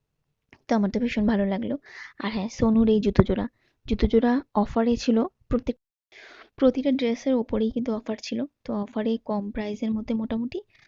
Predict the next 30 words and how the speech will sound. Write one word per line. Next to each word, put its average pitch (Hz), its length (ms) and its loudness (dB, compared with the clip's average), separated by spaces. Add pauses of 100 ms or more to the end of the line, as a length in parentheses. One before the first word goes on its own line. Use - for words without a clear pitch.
(160)
সমস্ত 226 300 -2
কিছুই 240 240 -2
বেশ 220 200 -2
ভালো 220 240 0
রকম 208 240 -8 (120)
ছিল। 196 140 -8 (680)
তো - 120 -8
জুতোটার 226 380 0
কালারটা 220 360 -6
ভীষণই 220 460 -2
ইউনিক, 226 280 -2 (220)
আর 185 200 -4 (280)
দেখতেও 208 260 -6
একদম 202 300 -6
লুকটা 214 300 -8
অন্যরকম, 196 500 -12 (760)
তো 220 80 -4 (220)
বাচ্চা 208 220 -6
বাচ্চা 247 240 -2
ছেলেরা 220 280 -2
পরলে 254 280 -2
সত্যিই 226 380 -4
ভালো 202 160 -2
লাগবে 190 280 -4
এইগুলো। 202 280 -6 (680)
সারাদিন 226 600 0
পর 269 140 -2 (120)
একদম 202 380 -4
সন্ধেবেলা, 208 500 -4 (200)
তো 220 100 -4